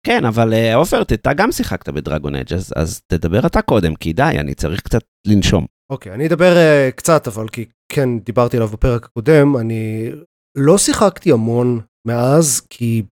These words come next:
Speaker 2: שיחקתי במשהו אחר שאני אדבר עליו עוד רגע, אה, אבל אני ממשיך לאט לאט, בין השאר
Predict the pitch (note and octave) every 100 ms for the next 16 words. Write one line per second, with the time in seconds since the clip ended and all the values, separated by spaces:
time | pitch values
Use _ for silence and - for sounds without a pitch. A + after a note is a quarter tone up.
0 | _ - - B2 A2+ A2+ G#2 G#2+ G#2 F#2+
1 | A#2+ A2+ G2+ G2 F#2+ G2+ G2 F#2+ - _
2 | A2 G2+ - D#3+ G#3+ C#4+ _ _ _ C#3+
3 | C#3 C#3 F3 G#3 B3 A#3 G#3+ - G#3+ F3
4 | D3+ D3+ A#2+ C3 E3+ _ _ _ - D3
5 | E3 D#3